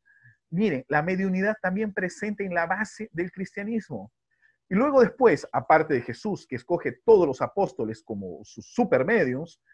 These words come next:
porque los apóstoles tienen una mediunidad impresionante, nosotros vemos el momento de la transfiguración, que estamos en el monte. Y dos espíritus aparecen. Uno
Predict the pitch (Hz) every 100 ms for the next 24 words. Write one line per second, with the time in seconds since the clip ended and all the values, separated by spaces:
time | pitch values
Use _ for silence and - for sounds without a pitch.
0 | _ _ 110 117 117 117 190 151 127 165
1 | 151 120 117 123 147 131 113 113 - 196
2 | 123 135 170 _ _ _ _ 165 196 240
3 | 220 220 220 214 170 156 185 208 202 175
4 | 143 151 156 151 - 123 110 110 - 180
5 | 139 107 127 170 175 170 127 117 156 156
6 | 110 90 - _ _ _ _ _ - 185
7 | 170 285 330 330 330 262 - - 262 269
8 | 226 190 170 147 _ 160 175 147 - 110
9 | - - 302 262 143 139